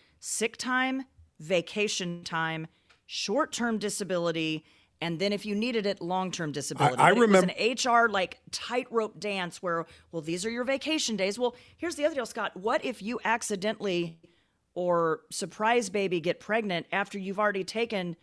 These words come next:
Speaker 1: some vacation?
Speaker 2: Mm-hmm.
Speaker 1: That happened to me one
Speaker 2: I,
Speaker 1: year.
Speaker 2: I
Speaker 1: And it
Speaker 2: re-,
Speaker 1: was like, I'm out.
Speaker 2: I, I remember about twenty years ago, uh, here at the radio st-, we were back in the old building in Westwood. Uh,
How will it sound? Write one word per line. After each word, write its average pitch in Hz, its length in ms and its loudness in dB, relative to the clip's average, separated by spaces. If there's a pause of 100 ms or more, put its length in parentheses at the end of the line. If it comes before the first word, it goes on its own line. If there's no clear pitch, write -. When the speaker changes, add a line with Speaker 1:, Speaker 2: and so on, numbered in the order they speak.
(340)
Speaker 1:
some - 240 -2
vacation? 185 640 -2
Speaker 2:
Mm-hmm. 127 540 2
Speaker 1:
That 247 240 -4
happened 294 260 2
to 190 80 -2
me 277 140 2
one 214 240 4
Speaker 2:
I, 151 80 4
Speaker 1:
year. 139 120 2
Speaker 2:
I 143 60 6
Speaker 1:
And 170 80 10
it 214 40 8
Speaker 2:
re-, 233 40 8
Speaker 1:
was 214 140 4
like, 196 320 4 (240)
I'm 269 180 2
out. 339 360 6
Speaker 2:
I, 151 80 6
I 175 200 6
remember 185 360 8
about 127 280 2
twenty 165 240 4
years 160 240 6
ago, 80 460 -2 (200)
uh, 104 340 2 (280)
here 147 280 4
at 135 60 2
the 139 60 -2
radio 131 240 4
st-, 123 220 -2
we 135 100 6
were 131 80 4
back 123 300 2
in 123 60 -2
the 127 80 4
old 127 140 4
building 120 300 2
in 107 80 2
Westwood. 113 480 2 (580)
Uh, 110 220 0